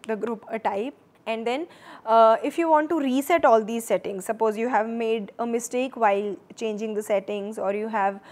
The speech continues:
um, you know, uh, changed the type to something else that you were not wanting, or a lot of things you have incorrectly added,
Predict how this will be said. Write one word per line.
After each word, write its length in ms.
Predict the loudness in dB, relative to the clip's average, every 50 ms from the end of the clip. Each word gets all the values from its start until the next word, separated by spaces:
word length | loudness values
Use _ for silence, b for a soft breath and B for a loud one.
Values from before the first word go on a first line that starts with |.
| B B B B B
um, 460 | 0 2 2 2 2 0 -4 -8 -8 -6
you 220 | -4 -2 -2 -2
know, 180 | -2 -2 -4 -4 -6 -6 -2
uh, 220 | 0 2 2 2
changed 420 | 0 -2 -4 -2 -2 -2 -4 -4 -6
the 100 | -4 2
type 360 | 4 6 6 6 4 0 -4
to 80 | -6
something 360 | -6 -6 -6 -6 -6 -4 -2 0
else 220 | 0 0 0 0
that 160 | -2 -4 -4
you 80 | -2 -4
were 80 | -2
not 240 | 0 0 0 -2 0
wanting, 340 | -2 -4 -2 -2 -4 -4 0
or 100 | 0 0
a 40 | 2
lot 140 | 2 2 2
of 100 | 0 -2 -6 -16 _ -8
things 340 | -6 -6 -4 -6 -8 -10 -12 -12
you 200 | -10 -8 -6 -4
have 300 | -2 0 0 0 0 -2
incorrectly 720 | -6 -8 -8 -4 -2 0 0 0 -2 -4 -6 -4 -2 -2
added, 400 | -2 -2 -2 0 2 0 0 0